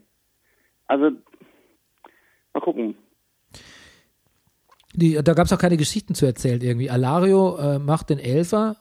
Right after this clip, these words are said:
Speaker 2: den eigentlich Wendell schießen will, aber Wendell lässt ihm den Ball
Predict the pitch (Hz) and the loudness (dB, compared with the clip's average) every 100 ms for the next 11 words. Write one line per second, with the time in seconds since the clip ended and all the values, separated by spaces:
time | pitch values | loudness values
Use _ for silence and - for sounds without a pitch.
0 | _ - 139 135 139 139 127 131 165 214 | _ -6 -4 -4 -2 -2 0 0 0 -2
1 | - 185 175 165 202 160 135 131 131 139 | -4 -4 0 0 0 0 -2 -2 0 0
2 | 151 156 160 127 113 117 160 | 0 -2 -4 -2 0 2 0